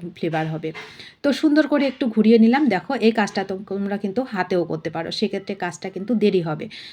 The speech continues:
আমি মিক্সি জারে করছি তাড়াতাড়ির জন্য। তারপরে আমি এর মধ্যে দিলাম এক বাটি সুজি আর প্রায় হাফ বাটির থেকে একটু বেশি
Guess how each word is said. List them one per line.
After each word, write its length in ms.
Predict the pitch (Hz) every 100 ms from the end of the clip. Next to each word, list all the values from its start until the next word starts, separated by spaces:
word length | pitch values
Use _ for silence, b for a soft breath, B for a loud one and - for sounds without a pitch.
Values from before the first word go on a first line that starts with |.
| B
আমি 160 | 220 240
মিক্সি 300 | 233 226 254
জারে 220 | 240 247
করছি 260 | 247 226 311 240
তাড়াতাড়ির 440 | 180 160 156 160
জন্য। 220 | 156 160 165 B B -
তারপরে 440 | 240 240 302 302 220 220
আমি 200 | 202 196
এর 80 | 190
মধ্যে 240 | 190 185 214
দিলাম 260 | 202 220 240
এক 160 | 214 180
বাটি 260 | 165 180 202 214
সুজি 420 | - 262 233 294 311 B B
আর 200 | 175 170 170 -
প্রায় 240 | 240 247
হাফ 240 | 220 190 180
বাটির 240 | 214 240
থেকে 160 | 240 226
একটু 180 | 220 240
বেশি 360 | 185 185 -